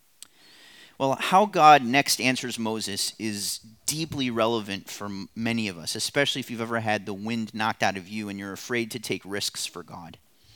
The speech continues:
Maybe like Moses, you've had your idealism burned away, but you haven't really replaced it with the full, hopeful truth of the situation. The truth is that you have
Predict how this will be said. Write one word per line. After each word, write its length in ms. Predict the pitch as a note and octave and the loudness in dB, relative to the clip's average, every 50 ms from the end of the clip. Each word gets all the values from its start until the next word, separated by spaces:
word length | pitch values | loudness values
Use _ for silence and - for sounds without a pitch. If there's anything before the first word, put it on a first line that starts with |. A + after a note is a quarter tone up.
| - - - - - - - - _ | -20 -20 -20 -20 -20 -20 -20 -12 _
Maybe 240 | - A#2+ B2 C3+ C3+ | -4 -2 0 2 4
like 160 | C3 B2+ A#2+ | 4 4 4
Moses, 600 | A#2+ A#2+ B2+ C3 C#3+ B2 A2 A#2 G#2+ - - - - | 2 0 0 0 0 -2 -2 -2 -2 -4 -4 -2 -2
you've 160 | C3 C3 A#2+ | -4 -4 -2
had 200 | C3 B2 A#2+ A#2 | 0 0 0 -2
your 140 | A2 G#2+ G#2 | -2 -2 -2
idealism 640 | G2+ G#2 G2+ A2 A2+ A2 A2+ A#2 A2 - A2 G2+ G2 | -2 -2 -2 -4 -4 -4 -2 -4 -4 -4 -6 -6 -4
burned 300 | F#2 G#2+ A2+ A#2+ A#2 G#2+ | -2 -2 -2 -2 -2 -4
away, 400 | G2+ F#2+ A2+ C3+ C#3 C3 B2 A#2 | -4 -2 -2 0 0 2 0 0
but 280 | G2+ - A2+ A2 G#2 | -2 -2 -2 -2 -2
you 120 | - A2 G#2 | -4 -4 -2
haven't 220 | B2 B2+ B2+ G#2+ | 0 0 0 -2
really 180 | B2 B2 A#2+ A2+ | -4 -6 -6 -6
replaced 520 | G#2+ G#2 - - - D3 D#3 D3 - - | -8 -10 -8 -4 -4 -2 -2 -2 -2 0
it 180 | B2 A2 - - | 0 -2 0 0
with 300 | A2+ A2+ G#2 - - - - - - - - - - | -2 -2 -2 -2 -6 -16 -20 -20 -20 -20 -20 -16 -12
the 80 | - G#2+ | -12 -10
full, 440 | - - - - D3 D3+ C#3+ B2+ | -10 -6 -2 0 2 2 2 0
hopeful 520 | G#2+ - - - D3+ C#3 - - - G#2+ F#2+ | -2 -4 -6 -6 -6 -6 -6 -10 -12 -12 -10
truth 440 | - - - - D#3+ E3 E3+ - C3 | -10 -12 -10 -8 -8 -8 -8 -10 -12
of 80 | G#2 | -14
the 80 | G2+ G2 | -10 -10
situation. 800 | - - F#2+ F#2 - G2+ - D2+ D#2 - - - - - D3+ A#2 _ _ _ - - - - - - _ _ _ _ _ _ _ _ _ _ _ _ _ _ _ _ _ _ _ _ _ _ _ _ _ _ | -8 -8 -8 -10 -12 -12 -14 -16 -12 -12 -12 -12 -12 -14 -18 -20 _ _ _ -20 -20 -20 -20 -20 -20 _ _ _ _ _ _ _ _ _ _ _ _ _ _ _ _ _ _ _ _ _ _ _ _ _ _
The 60 | - A2+ | -12 -10
truth 380 | - - - G3+ G#3+ G3 - | -6 -4 -4 -2 -2 0 2
is 400 | D3+ B2+ B2 B2 A#2+ - - F#2 | 2 4 4 2 2 -2 -2 -2
that 160 | A#2+ B2 G#2 | -2 -2 -2
you 420 | E2+ G2 B2 C#3 D#3+ F#3 G3 G3 F#3+ | -4 -6 -8 -10 -8 -8 -4 -4 -4
have 720 | E3+ E3 D3 C3+ C3+ C3 C3 A#2+ A#2 - - - - | -2 0 2 4 6 4 4 2 -2 -8 -12 -14 -16